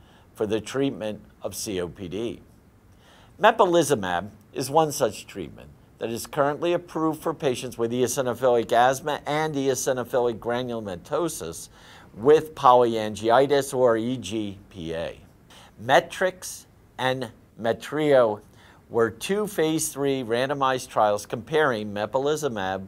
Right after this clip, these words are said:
with placebo in C O P D patients with a history of moderate or severe exacerbations while taking I C S-based triple maintenance therapy.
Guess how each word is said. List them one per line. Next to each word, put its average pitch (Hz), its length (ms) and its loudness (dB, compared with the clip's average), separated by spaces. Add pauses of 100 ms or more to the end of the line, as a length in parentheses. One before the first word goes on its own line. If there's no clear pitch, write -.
with 87 240 -12
placebo 101 640 -8
in 104 360 -8 (300)
C - 220 -8
O 185 60 -4
P 180 160 -10
D 185 160 -8
patients - 600 -12 (360)
with 95 160 -6
a 95 160 -4
history 120 500 -6
of 85 220 -4
moderate 117 480 0
or 95 160 -6
severe 104 420 -4
exacerbations 113 1040 -2
while 120 380 6
taking 92 640 -10 (580)
I 95 200 -2
C 107 280 -8
S-based 90 720 -6
triple 104 420 -6
maintenance 80 720 -16 (300)
therapy. 113 520 -4